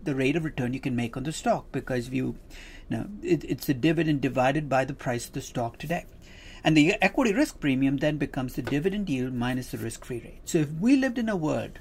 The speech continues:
with constant dividends and no growth, we could back out the equity risk premium for equities by looking at the dividend yield on stocks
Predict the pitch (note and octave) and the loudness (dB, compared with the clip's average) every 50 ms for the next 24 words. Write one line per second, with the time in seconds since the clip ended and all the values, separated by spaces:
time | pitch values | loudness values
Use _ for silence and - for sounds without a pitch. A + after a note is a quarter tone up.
0 | - - - C#3 - - - - - D#3 D#3 F3 F3 - - G3 F#3+ D#3+ D#3+ D3+ | -12 -4 -4 -4 -4 -4 -8 -2 2 2 2 2 2 -2 -4 -4 -2 0 0 -2
1 | C#3 D3 C#3 C#3 C3 C#3 C#3 - - D3 C3 B2+ A#2+ A#2+ B2+ C3+ D#3 D3+ C3+ A2 | -2 -2 -4 -4 -4 -6 -8 -10 -8 -6 -4 -2 0 0 0 -2 -2 -4 -4 -6
2 | F2+ G2 A2 - - - - - - - - - - - - - - - - D3+ | -6 -8 -10 -10 -14 -14 -16 -16 -18 -18 -18 -18 -18 -18 -18 -18 -14 -4 2 4
3 | F#3 B3 B3 - B3+ F#3 D3+ C#3+ D#3 D3+ D3 D3 - F3 E3+ F#3 F#3+ - F3+ D#3 | 6 6 6 4 0 0 4 4 6 6 6 4 2 0 0 0 2 2 0 0
4 | D3 - - - D3+ C#3+ C3+ C3+ E3 - - - - C#3 C3 B2+ C3+ - - B2 | 0 -2 -2 -2 -2 0 0 0 -2 -2 -2 -6 -4 -4 -4 -4 -4 -6 -6 -6
5 | A#2 A#2 - - - A2 A#2+ A#2+ - C#3+ C3 C#3 E3+ - G#3 G#3 G3 G3+ F3+ D3+ | -6 -6 -6 -8 -6 -6 -4 -4 -2 -2 0 0 0 -2 -2 -4 0 0 2 4
6 | F3+ E3+ D#3+ D#3+ E3 D#3 C#3+ D#3+ D#3 D#3 D3 D#3 D3 D3 C#3 - - - C#3 A2 | 4 4 4 2 0 0 0 2 2 2 2 0 -2 -2 -2 -4 -4 -4 -4 -4
7 | G#2+ A2+ - - - | -4 -6 -8 -12 -16